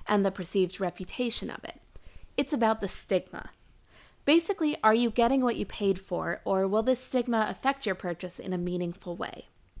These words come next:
Lawyers have some very mixed opinions on this.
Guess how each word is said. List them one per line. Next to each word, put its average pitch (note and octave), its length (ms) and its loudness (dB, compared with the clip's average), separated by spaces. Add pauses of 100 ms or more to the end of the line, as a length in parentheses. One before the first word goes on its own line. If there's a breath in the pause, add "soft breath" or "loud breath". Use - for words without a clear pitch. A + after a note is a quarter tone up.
(760 soft breath)
Lawyers F#4+ 420 4
have F#4+ 160 -2
some E4 220 0
very C4 280 6
mixed A#3 360 0
opinions F3+ 500 -4
on - 260 -8
this. - 280 -18